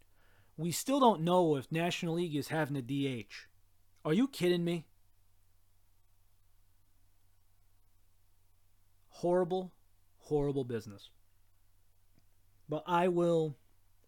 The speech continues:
mark this as one of the things that we need to talk about. One of the things that matter. One of the great things that has needed to be settled for a long,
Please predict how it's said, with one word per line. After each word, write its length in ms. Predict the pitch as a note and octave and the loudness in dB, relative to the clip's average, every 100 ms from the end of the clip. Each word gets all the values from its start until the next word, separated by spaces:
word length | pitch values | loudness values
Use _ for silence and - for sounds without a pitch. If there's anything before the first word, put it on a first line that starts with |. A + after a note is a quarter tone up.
| - - | -20 -10
mark 340 | C#3+ D#3 D#3 - | -4 -2 -4 -4
this 260 | D3+ D3 | -4 -4
as 240 | C#3+ C3 A2+ | -4 -6 -4
one 200 | D3+ D#3 | -2 0
of 40 | |
the 140 | D3+ | -2
things 340 | D3+ C#3+ C#3+ A#2+ | -4 -6 -6 -6
that 220 | C3 B2+ | -8 -8
we 160 | B2 C3+ | -8 -6
need 200 | C3+ A#2+ | -8 -10
to 60 | |
talk 280 | A2+ A2+ A2+ | -8 -8 -8
about. 280 | G#2+ G#2 - - - - - _ _ - _ - - | -12 -14 -18 -20 -20 -20 -20 _ _ -20 _ -20 -10
One 220 | B2+ D3+ | -4 -2
of 60 | D3+ | -4
the 60 | |
things 240 | D#3 D3 C3 | -6 -6 -6
that 180 | C3+ | -6
matter. 340 | B2+ B2+ G#2+ G2 - _ - _ _ _ - _ - _ _ - | -6 -8 -10 -16 -20 _ -20 _ _ _ -20 _ -20 _ _ -8
One 240 | C#3 D#3+ | -2 0
of 60 | D#3+ | 0
the 60 | C3+ | -4
great 380 | B2+ D#3+ E3+ - | -2 -2 -2 -4
things 420 | D#3 D3+ D#3 C3 | -4 -4 -4 -6
that 220 | C3 C3 | -8 -8
has 260 | A#2+ C3+ A#2+ | -8 -10 -8
needed 240 | D3 D3+ | -6 -6
to 60 | C#3 | -6
be 100 | C3+ | -8
settled 420 | - C#3 C#3 C#3 | -8 -6 -6 -8
for 160 | - B2+ | -8 -8
a 80 | A#2 | -8
long, 720 | A2+ A#2+ C3+ C3+ C#3 C#3+ | -8 -8 -6 -4 -4 -6